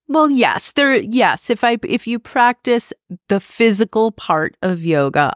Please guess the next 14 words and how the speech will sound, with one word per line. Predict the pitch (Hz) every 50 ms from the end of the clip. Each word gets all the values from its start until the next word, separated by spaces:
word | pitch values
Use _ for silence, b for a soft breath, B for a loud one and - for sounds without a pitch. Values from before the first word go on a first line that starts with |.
| -
on | - 147 143 156 156 165 - -
a | - 175 165 160 160 160 160 156 b b b b b b b b b b b b _ _ _ -
regular | 180 156 165 180 175 175 175 170 180 185 185 196 208 202
basis, | 180 160 156 123 - - - - - 151 156 233 - - - - - - b b b b b b
yes, | - 240 220 156 - - - - - - _ _ _ _ _ _ _
the | - 170 185 185
hope | 208 226 196 185 185 -
is | 190 180 180 - -
to | - 170
have | 156 - 190 175 165 160 160 160
not | 160 175 156 160 165 -
only | - 180 170 175 170 160 160
more | 160 160 156
flexibility, | 156 - - 180 170 - - - - 170 180 - 277 294 285 269 254 247 226 220 220 226 220